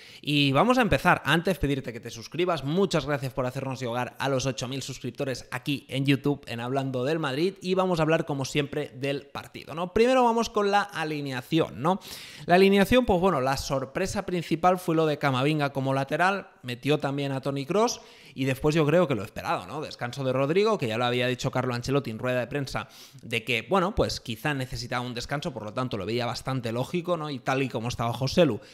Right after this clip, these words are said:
y además había confirmado que Vinicius iba a ser titular, pues lo veía lo más, eh, normal del mundo, ¿no?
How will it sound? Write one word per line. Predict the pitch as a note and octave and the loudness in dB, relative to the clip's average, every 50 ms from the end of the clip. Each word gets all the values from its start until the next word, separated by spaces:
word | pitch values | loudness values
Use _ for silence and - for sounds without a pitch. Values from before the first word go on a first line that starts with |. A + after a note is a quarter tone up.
| - - - - _ | -20 -20 -20 -16 _
y | - B2 | -6 -4
además | B2 C3 C#3 C3+ B2+ - - | -4 -4 -4 -4 -6 -8 -8
había | - A#2 B2+ C3+ C#3 B2 | -8 -4 -2 -2 0 0
confirmado | C#3 C3 B2 - C3 B2+ C#3+ D#3 D3 A#2+ G2+ | 0 0 0 0 0 2 2 2 2 2 0
que | A2+ G#2+ | -2 -4
Vinicius | A2 B2 C#3 D3 C3+ - C3+ C3 B2 | -2 -2 -2 -2 -2 0 0 2 4
iba | C3+ C3+ C3+ C3+ | 4 4 4 4
a | |
ser | B2+ - C3+ B2 | 2 0 -2 -2
titular, | - C#3 B2 D3 C3 C#3 D3+ A#3+ - | -2 -2 0 2 2 2 2 2 0
pues | B2 B2 C#3 C3+ - - - - - - - | -2 -4 -4 -4 -6 -12 -20 -20 -20 -8 -4
lo | B2 B2 | -2 0
veía | A#2 A#2+ B2 B2+ C3 C#3 | 2 2 2 2 2 2
lo | C3+ A#2+ | 0 0
más, | A#2 B2 B2+ C3+ C3 - B2+ | 0 -2 -2 -2 -2 -2 -2
eh, | C3 B2+ A#2+ A#2 | -2 -2 -2 -2
normal | A#2 A#2 A2 G#2+ A#2+ B2+ C3+ C3 B2+ B2 A#2 | -4 -6 -6 -4 -4 -2 -2 -2 -4 -6 -6
del | G#2+ G#2+ A2 | -6 -8 -8
mundo, | A2 A#2 A#2 A2 A2 F#2 D#2 | -8 -8 -8 -10 -10 -12 -10
¿no? | G#2 B2+ D#3 - | -8 -8 -8 -8